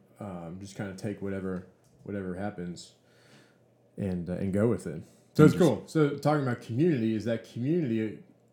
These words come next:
Speaker 1: has the power or the potential of affecting things pretty profoundly.
Speaker 2: Right.
Speaker 1: Where now, okay, well, say s-, a seminarian does come here next year. Well, he, there's a, it's a full-time gig. Uh,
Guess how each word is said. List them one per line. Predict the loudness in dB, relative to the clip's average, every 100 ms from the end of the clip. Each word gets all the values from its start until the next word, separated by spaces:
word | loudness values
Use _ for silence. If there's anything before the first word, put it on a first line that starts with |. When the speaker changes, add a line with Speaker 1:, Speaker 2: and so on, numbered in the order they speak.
| _ -8
Speaker 1:
has | -2 -2 -2
the | -8
power | -10 -10 -4 -2 -2 -2
or | -4 -6
the | -8
potential | -12 -6 -4 -4 -6 -8 -8
of | -6 -6 -6 -10 -16 _ _ _
affecting | -12 -8 -6 -6 -6 -6 -4 -6
things | -6 -6 -6 -8 -12 -16 _
pretty | -6 -4 -4
profoundly. | -6 -8 -6 -6 -10 -14 -20 _
Speaker 2:
Right. | -2 -2 -2 -8
Speaker 1:
Where | -6 -4 -4 -4
now, | -4 -2 -4 -4
okay, | -4 -4 -4
well, | -4 -4 -8 -10
say | -2 0 0
s-, | -2
a | -6
seminarian | -2 -2 0 0 0 0
does | -2 0
come | -2
here | 0 -2
next | -2 -4 -4
year. | -4
Well, | -2 -6
he, | -8 -12 _
there's | -6 -4
a, | -10 -12 _
it's | -12 -12
a |
full-time | -6 -6 -4 -6 -6 -4
gig. | 0 0 -2 -10 -20 -20 -20 _
Uh, | -6 -4 -4